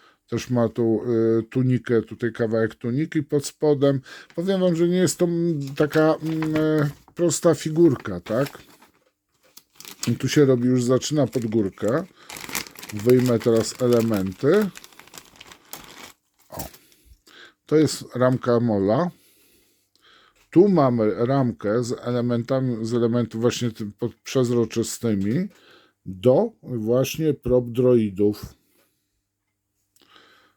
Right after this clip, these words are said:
Bardzo ładnie jest to wszystko wykonane. Co prawda mamy trzy, któraś z ramek,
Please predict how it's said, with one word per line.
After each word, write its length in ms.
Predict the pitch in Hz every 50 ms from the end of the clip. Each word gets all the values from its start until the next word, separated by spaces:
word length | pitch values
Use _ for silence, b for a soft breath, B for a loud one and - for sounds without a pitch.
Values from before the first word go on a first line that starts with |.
| b _ -
Bardzo 340 | 101 127 131 123 113 123 123
ładnie 300 | 117 107 104 101 104 104
jest 220 | 101 95 - -
to 80 | - 95
wszystko 400 | - - 104 - - - 110 95
wykonane. 540 | 98 101 - 113 110 117 135 156 175 156
Co 140 | - - 139
prawda 360 | - - 131 123 117 117 127
mamy 320 | 120 123 120 117 117 117 113
trzy, 300 | - - - - 196 190
któraś 420 | - _ - 185 180 165 147 139
z 80 | 135 139
ramek, 460 | 139 143 143 139 139 135 127 - -